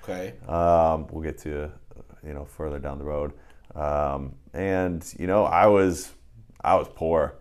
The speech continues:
Speaker 2: you know, thirty dollars in my bank account, just, uh, posting, you know, just like you hear all those stories, you know, uh, starting, starting in the basement, you have one computer,
Speaker 1: Mm-hmm.
Speaker 2: your friends come over. Uh, I had a laptop from when I was doing the marketing and the websites from,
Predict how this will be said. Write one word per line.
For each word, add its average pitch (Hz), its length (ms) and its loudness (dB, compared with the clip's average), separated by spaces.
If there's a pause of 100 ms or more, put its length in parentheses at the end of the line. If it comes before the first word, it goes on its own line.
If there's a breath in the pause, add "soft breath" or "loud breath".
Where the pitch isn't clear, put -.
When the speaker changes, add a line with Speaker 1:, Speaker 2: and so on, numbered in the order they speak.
(300)
Speaker 2:
you 78 100 -6
know, 69 240 -4 (120)
thirty 92 260 2
dollars 80 320 2
in 78 60 -10
my 73 100 -6
bank 73 280 -8
account, 73 340 -6 (460 soft breath)
just, - 400 -6
uh, 76 400 0 (120)
posting, 82 640 -6 (220)
you 95 60 -12
know, 87 120 -8
just 82 320 -12
like 87 180 -2
you 98 100 -4
hear 95 180 0
all 92 160 0
those 92 160 -2
stories, 80 440 -6
you 73 60 -12
know, 76 240 -12 (560 soft breath)
uh, 73 300 -8
starting, 73 440 -8 (280)
starting 85 320 -4
in 82 60 -4
the 76 60 -6
basement, 87 460 -2 (120)
you 78 60 -8
have 78 100 -8
one 82 140 -6
computer, 87 580 -2
Speaker 1:
Mm-hmm. 98 240 -10
Speaker 2:
your 139 260 -14
friends 87 260 -8
come 87 160 -8
over. 82 460 -2
Uh, 76 360 -8
I 80 60 -6
had 80 80 -4
a 73 40 -6
laptop 82 600 4
from 85 100 -10
when 80 60 -6
I 82 60 -2
was 78 120 -6
doing 85 120 -6
the 76 60 -8
marketing 78 460 -6
and 76 120 -10
the 73 60 -10
websites 76 540 -6
from, 73 320 -12